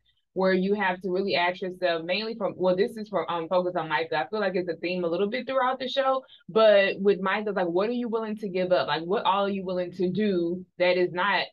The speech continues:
within you, right? To fit in, to make more money, to whatever, whatever, fill in the blank. And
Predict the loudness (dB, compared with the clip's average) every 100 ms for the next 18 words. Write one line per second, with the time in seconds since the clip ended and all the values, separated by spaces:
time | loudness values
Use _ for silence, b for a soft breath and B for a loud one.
0 | _ -6 -2 -2 -2 -2 -4 -2 0 0
1 | 0 -2 -6 0 0 2 -2 -2 -2 -6
2 | -4 -4 -2 -2 -2 0 0 -2 -2 -4
3 | -2 0 2 2 0 0 0 0 -2 -4
4 | -4 -4 -6 -4 -2 -2 -4 -12 b b
5 | _ -2 0 0 -2